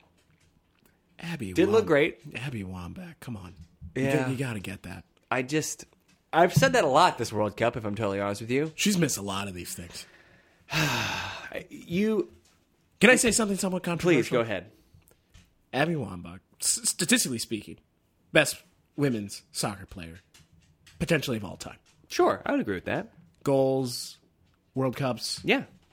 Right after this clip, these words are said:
Speaker 1: Everything. However, I believe we're looking at the tail end of the career right now.
Speaker 2: Oh, there's no belief to it. You're definitely looking at the tail
Speaker 1: Uh,
Speaker 2: end.
Speaker 1: this
Speaker 2: But the question is
Speaker 1: A-, and do we, do we keep putting her out there?
Speaker 2: Yes, exactly. Do
Speaker 1: And
Speaker 2: you
Speaker 1: I, I get, I understand why she's out there.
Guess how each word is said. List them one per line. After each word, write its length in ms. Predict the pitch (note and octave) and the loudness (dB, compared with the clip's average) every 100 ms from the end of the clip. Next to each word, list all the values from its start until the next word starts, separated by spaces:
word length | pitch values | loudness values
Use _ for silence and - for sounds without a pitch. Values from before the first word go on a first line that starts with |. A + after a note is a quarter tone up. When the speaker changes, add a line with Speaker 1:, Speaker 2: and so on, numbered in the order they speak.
| _ - | _ -8
Speaker 1:
Everything. 380 | G#2+ F#2 F2+ - - _ - _ - - _ _ _ _ | -8 -8 -12 -16 -20 _ -20 _ -20 -20 _ _ _ _
However, 640 | - G#2+ G#2+ G#2 G2+ - _ _ _ _ _ | -4 -2 -2 -2 -6 -10 _ _ _ _ _
I 160 | A2+ A#2+ | -4 -2
believe 340 | A2+ A2+ G2+ | -2 -2 -4
we're 80 | G2 | -6
looking 260 | F#2+ F#2 G2 | -8 -10 -12
at 100 | F2+ | -14
the 60 | |
tail 300 | - G#2 F#2+ | -12 -10 -10
end 180 | F2+ F#2+ | -12 -14
of 80 | F#2 | -14
the 100 | G3+ | -12
career 340 | - G#2 F#2 F2+ | -10 -10 -4 -4
right 300 | G2 F#2 F#2+ | -2 -4 -4
now. 280 | G#2 A2+ - - | -12 -12 -10 2
Speaker 2:
Oh, 120 | D#3+ | 4
there's 140 | C#3+ | 4
no 100 | F#3+ | 4
belief 400 | C3+ A#2+ C3+ B2 - | 2 4 4 4 4
to 160 | C#3 | 4
it. 40 | G2+ | 6
You're 140 | A#2 | 4
definitely 380 | C3+ F3+ C#3 A2 | 6 6 4 2
looking 100 | G#2+ | 2
at 40 | G#2 | 2
the 60 | |
tail 120 | A2 G#2 | 4 4
Speaker 1:
Uh, 40 | |
Speaker 2:
end. 120 | C3 | 4
Speaker 1:
this 240 | D3+ D#3+ C#3+ | 4 6 4
Speaker 2:
But 60 | |
the 40 | - | 6
question 300 | A#3+ - E3+ | 6 8 6
is 340 | C3 B2 A#2 - | 6 4 0 0
Speaker 1:
A-, 180 | D#3 D#3 | 2 8
and 240 | G3 F#3+ | 6 6
do 140 | D#3 G#3+ | 6 6
we, 100 | A3 | 6
do 220 | C#3+ F3+ | 6 6
we 120 | G3 | 6
keep 280 | D3+ F3 - | 6 2 6
putting 200 | E3+ D3+ | 2 4
her 100 | C#3+ | 2
out 240 | C3 B2 - | 2 0 -6
there? 240 | F#2 F2 - | -10 -12 2
Speaker 2:
Yes, 280 | C#3 A2+ B2+ | 4 4 0
exactly. 540 | A#2 B2+ G#2 B1 - - - C3 | 6 4 4 -4 -8 -12 -8 4
Do 120 | C3+ | 6
Speaker 1:
And 100 | C#3+ D#3+ | 10 10
Speaker 2:
you 120 | E3 | 10
Speaker 1:
I, 40 | |
I 40 | D3+ | 8
get, 340 | C3 D#3+ - | 6 4 4
I 140 | C#3+ | 2
understand 580 | C#3+ G#3 G3+ - F3+ E3 | 4 4 4 6 6 6
why 200 | C#3 D3 | 4 4
she's 280 | D3+ F3 C#3+ | 4 0 4
out 240 | D3 C#3+ | 4 2
there. 320 | - D3+ D#3 | 0 0 -2